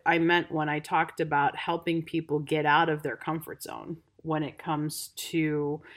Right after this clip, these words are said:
expressive practices and challenging folks that you may have the most to learn from the challenge or the practice that you resist the most. And indeed, that's a beautiful metaphor for life.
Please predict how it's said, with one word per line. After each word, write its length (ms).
expressive 580
practices 800
and 220
challenging 600
folks 320
that 160
you 160
may 320
have 340
the 80
most 460
to 80
learn 520
from 280
the 100
challenge 800
or 140
the 80
practice 560
that 180
you 180
resist 540
the 60
most. 500
And 120
indeed, 340
that's 220
a 40
beautiful 460
metaphor 460
for 180
life. 480